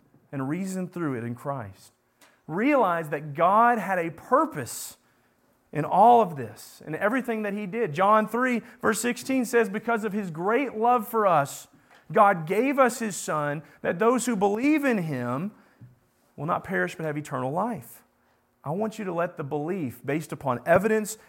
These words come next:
and reasoning of your hope for eternal life in Christ Jesus move you to act. How did Paul act? In Acts chapter twenty-two, verse sixteen, he records and, and recounts the time that he went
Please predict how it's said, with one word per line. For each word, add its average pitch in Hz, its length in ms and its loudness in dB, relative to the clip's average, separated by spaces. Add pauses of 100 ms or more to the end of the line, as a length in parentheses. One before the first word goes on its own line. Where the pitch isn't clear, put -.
and 151 260 0
reasoning 214 500 -2
of 165 120 -2
your 160 140 -2
hope 196 320 -2
for 165 160 -4
eternal 214 400 -2
life 208 240 2
in 190 80 -10
Christ 185 340 -2
Jesus 196 360 -8 (240)
move 196 600 0
you 202 420 -6 (100)
to 170 180 -8
act. 123 460 -10 (1000)
How 147 160 -8
did 147 120 -6
Paul 156 300 -2
act? - 360 -12 (1000)
In 127 140 -4
Acts 139 240 -4
chapter 147 240 -6
twenty-two, 156 480 -8
verse 135 240 -6
sixteen, 156 640 -12 (320)
he 165 160 -8
records 165 680 -4
and, 143 300 -8
and 139 180 -6
recounts 180 520 -4
the 143 120 -6
time 165 520 -6 (280)
that 131 80 -8
he 165 160 -6
went 147 460 -6